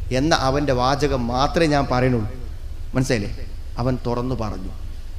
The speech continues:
എങ്ങനെയാണ് വീടുകളിൽ അവസരം കിട്ടുന്നത്? നാം ചിന്തിക്കണം. ഇനി മറ്റൊന്നും കൂടെ ഞാൻ പറഞ്ഞുതരാം. ഒരു സ്ത്രീ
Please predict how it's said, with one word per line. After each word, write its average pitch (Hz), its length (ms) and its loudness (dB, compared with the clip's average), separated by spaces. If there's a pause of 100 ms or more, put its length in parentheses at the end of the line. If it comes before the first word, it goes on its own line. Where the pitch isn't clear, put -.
(640)
എങ്ങനെയാണ് 131 460 2
വീടുകളിൽ 127 440 2
അവസരം 123 420 -2
കിട്ടുന്നത്? 135 400 -2 (220)
നാം 117 200 -2
ചിന്തിക്കണം. - 580 -8 (320)
ഇനി 123 80 0
മറ്റൊന്നും 151 440 4
കൂടെ 139 140 2
ഞാൻ 120 160 0
പറഞ്ഞുതരാം. 107 460 -4 (360)
ഒരു 135 80 0
സ്ത്രീ 147 380 2